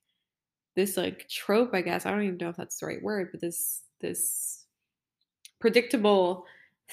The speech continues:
thing in these, like, romance movies or in whatever is so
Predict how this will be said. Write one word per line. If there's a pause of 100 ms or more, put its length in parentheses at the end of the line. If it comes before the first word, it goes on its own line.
(140)
thing
in
these,
like,
romance
movies
or
in (220)
whatever
is (760)
so